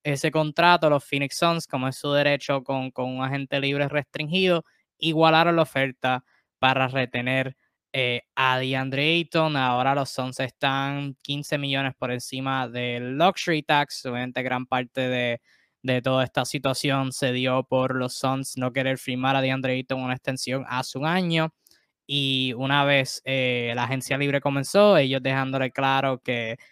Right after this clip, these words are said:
ellos pensaban que DeAndre Ayton no valía un contrato max. Y después me dio risa porque salió, este, que Shams reportó que los Suns siempre pensaban que DeAndre Ayton era,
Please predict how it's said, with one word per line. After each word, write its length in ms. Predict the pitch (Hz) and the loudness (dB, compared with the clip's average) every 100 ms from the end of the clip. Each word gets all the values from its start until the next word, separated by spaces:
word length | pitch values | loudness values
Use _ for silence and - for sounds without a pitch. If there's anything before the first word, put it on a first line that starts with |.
| _ _ _ | _ _ _
ellos 320 | 143 160 175 | 4 6 6
pensaban 520 | - 165 151 147 147 147 | 4 0 2 2 2 0
que 100 | 139 | 0
DeAndre 340 | 131 127 131 | 2 2 2
Ayton 300 | 131 - 131 | 0 0 -2
no 140 | 131 | 0
valía 440 | 127 127 127 127 127 | 2 2 4 0 0
un 280 | - 135 127 | -4 -6 -6
contrato 580 | - 131 123 127 127 131 | -4 -4 0 -2 -2 -2
max. 640 | 135 165 180 190 - - - _ _ _ _ | 0 2 2 0 -8 -12 -14 _ _ _ _
Y 380 | 139 131 120 123 | -4 -2 -2 -4
después 420 | 123 117 - 131 | -2 -4 -4 -4
me 200 | 131 147 | 0 2
dio 160 | 147 143 | 4 2
risa 320 | 151 151 156 | 2 2 0
porque 180 | 131 123 | 0 -4
salió, 640 | - 113 117 123 117 117 | -4 -4 -2 -2 -2 -4
este, 460 | 117 123 - 123 113 | -6 -8 -8 -8 -6
que 140 | 117 | -8
Shams 320 | 117 110 110 - | -10 -10 -10 -10
reportó 460 | 123 120 117 120 | -10 -10 -10 -10
que 120 | 113 117 | -8 -8
los 200 | 117 - | -8 -6
Suns 240 | 120 117 | -6 -4
siempre 360 | - 175 190 131 | 0 0 2 0
pensaban 420 | 117 - 117 117 | 0 -4 -4 -4
que 100 | - | -6
DeAndre 360 | 110 110 113 110 | -6 -4 -4 -4
Ayton 300 | - 113 110 | -4 -6 -4
era, 320 | 110 110 | -2 -2